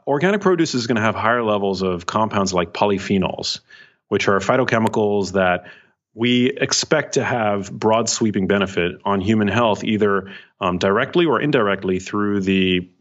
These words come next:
um, microbiota, which can metabolize many of these polyphenols and then release, uh,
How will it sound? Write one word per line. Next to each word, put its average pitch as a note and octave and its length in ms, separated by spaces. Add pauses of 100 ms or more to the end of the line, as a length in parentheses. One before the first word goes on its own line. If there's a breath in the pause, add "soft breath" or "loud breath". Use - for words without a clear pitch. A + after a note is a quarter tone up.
um, F2 360
microbiota, G#2 720
which - 360 (100)
can F#2+ 160
metabolize F#2 720
many E2+ 160
of D#2 80
these E2 140
polyphenols D#2+ 840
and E2+ 340
then F#2 200
release, F2 500 (720 loud breath)
uh, E2+ 320